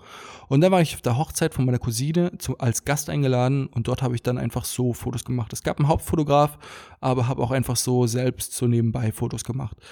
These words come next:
Äh, die Fotos haben, hab ich denen dann geschickt und die haben die anderen noch gepostet, die waren mega begeistert und danach habe ich meine ersten Anfragen bekommen von anderen Paaren, ähm,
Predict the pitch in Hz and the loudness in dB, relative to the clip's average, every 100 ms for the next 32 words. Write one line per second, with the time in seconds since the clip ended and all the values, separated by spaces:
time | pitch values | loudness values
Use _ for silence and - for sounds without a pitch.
0 | - - - - - - 123 123 123 131 | -20 -20 -20 -20 -20 -6 -2 0 -2 -2
1 | 175 180 - 135 135 123 127 - 123 127 | -2 0 0 0 2 0 0 -4 -4 -2
2 | 117 131 123 117 120 123 - 190 - - | -4 -2 0 2 0 -2 -2 -4 -6 -8
3 | - 123 117 127 120 117 127 127 127 - | -2 -2 0 -2 -2 -2 -4 -4 -6 -8
4 | - 143 151 151 139 131 127 117 120 120 | -2 2 2 2 0 0 0 0 2 2
5 | 120 120 117 127 139 - 135 - 143 151 | 2 -2 -2 0 0 0 -2 -2 0 0
6 | - - - _ 123 127 156 135 143 - | 0 -12 -20 _ -4 2 6 6 4 0
7 | - _ 120 135 131 139 135 139 - - | -8 _ -4 0 2 0 0 -4 -4 -2
8 | 127 127 135 - 135 131 - 156 135 131 | -2 0 -2 0 0 0 -2 -2 0 0
9 | 123 - 123 147 - - 131 120 - _ | 0 -2 -4 -6 -12 -2 0 0 -4 _
10 | _ _ _ _ _ _ _ _ _ _ | _ _ _ _ _ _ _ _ _ _
11 | 139 147 135 120 110 120 139 160 _ _ | 2 4 4 2 -2 -2 -4 -6 _ _
12 | _ _ _ _ _ - 120 120 123 123 | _ _ _ _ _ -2 0 2 0 -4